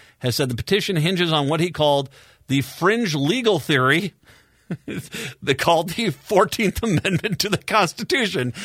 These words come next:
You know, fringe. <laughs>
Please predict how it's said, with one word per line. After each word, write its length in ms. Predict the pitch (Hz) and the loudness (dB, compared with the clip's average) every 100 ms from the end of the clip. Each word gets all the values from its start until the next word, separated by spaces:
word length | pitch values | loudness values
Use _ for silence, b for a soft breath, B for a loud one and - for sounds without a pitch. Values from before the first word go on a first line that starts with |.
| 214 | -8
You 160 | 294 311 | -2 2
know, 460 | 185 180 240 226 b b b | 4 6 4 0 b b b
fringe. 800 | - - 359 330 214 147 - - B B B B | -14 2 4 6 4 -2 -4 -8 B B B B
<laughs> 80 | 247 | 0